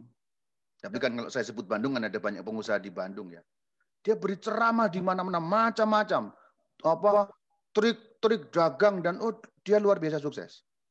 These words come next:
Tapi di balik itu dia melakukan perjanjian darah, ngaku akhirnya. Jadi yang kelihatan sukses dan dia memberikan tips and trick itu dia tidak percaya dengan teorinya sendiri,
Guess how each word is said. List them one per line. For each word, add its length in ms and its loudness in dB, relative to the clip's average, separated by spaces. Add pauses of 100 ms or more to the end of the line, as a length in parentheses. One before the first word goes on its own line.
(520)
Tapi 260 0
di 120 -2
balik 340 2
itu 160 -2
dia 140 0
melakukan 500 0
perjanjian 500 2
darah, 460 -2
ngaku 400 0
akhirnya. 640 -4 (840)
Jadi 220 -4
yang 140 0 (120)
kelihatan 540 2
sukses 840 -4 (500)
dan 180 2
dia 140 2
memberikan 500 4
tips 320 -8
and 220 -2
trick 160 0
itu 160 -4 (100)
dia 160 0
tidak 300 0
percaya 400 0
dengan 260 0
teorinya 480 4
sendiri, 560 0